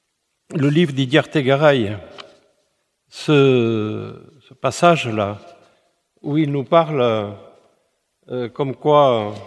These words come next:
je sais pas si je peux le lire, euh, en entier, oui, je crois que ça vaut le coup.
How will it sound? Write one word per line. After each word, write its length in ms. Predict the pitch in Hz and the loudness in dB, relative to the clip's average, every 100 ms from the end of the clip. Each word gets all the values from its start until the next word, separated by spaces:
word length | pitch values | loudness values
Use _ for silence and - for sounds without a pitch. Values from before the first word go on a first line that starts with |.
| - _ _ 110 | -20 _ _ _
je 100 | _ | _
sais 80 | 117 | -8
pas 120 | 135 | -8
si 180 | - 123 | -8 -10
je 80 | 117 | -10
peux 180 | - 131 | -8 -4
le 140 | 123 | -2
lire, 240 | 123 139 127 | -2 -6 -4
euh, 200 | 117 107 101 - _ _ _ _ _ _ | -4 -4 -10 -20 _ _ _ _ _ _
en 120 | 120 | -4
entier, 360 | 127 117 160 165 | -4 -2 0 0
oui, 280 | 143 151 143 | 2 -2 -2
je 80 | - | -12
crois 160 | - | -10
que 80 | 127 | -4
ça 100 | 143 | -2
vaut 80 | 127 | 0
le 120 | 120 | 0
coup. 260 | - 156 | 0 -2